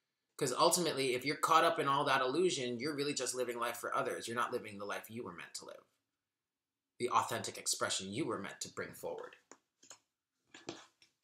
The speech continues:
You're, I, I really feel like some of you are getting caught up in, um, what everyone else has to say, or how everyone else view things, or what would be pleasing to everyone else,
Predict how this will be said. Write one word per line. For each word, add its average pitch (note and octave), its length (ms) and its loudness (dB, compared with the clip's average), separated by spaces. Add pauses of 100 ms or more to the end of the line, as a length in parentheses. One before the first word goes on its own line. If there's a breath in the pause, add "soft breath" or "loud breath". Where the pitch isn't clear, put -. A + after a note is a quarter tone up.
(1300)
You're, B2+ 380 2
I, C3 160 0
I C#3 60 2
really D#3+ 240 4
feel E3 200 0
like C#3+ 140 4
some D3 200 2
of E3 80 0
you D3+ 120 2
are B2+ 80 2
getting B2+ 220 2
caught C3 380 4
up B2+ 360 2
in, A2 420 -2 (120)
um, G2+ 400 -4 (680)
what A#2+ 140 4
everyone A#2+ 240 2
else A#2 260 0
has A2 240 0
to - 80 -6
say, G#2 480 -2 (380)
or A#2 160 -2
how A#2+ 140 6
everyone A#2 340 2
else A2 180 -2
view B2 160 -2
things, G#2 320 -6
or A#2 160 0
what A#2 200 2
would A#2+ 120 0
be A#2 260 -2
pleasing B2+ 440 -2
to B2 120 -4
everyone A2 300 -2
else, A#2+ 260 -2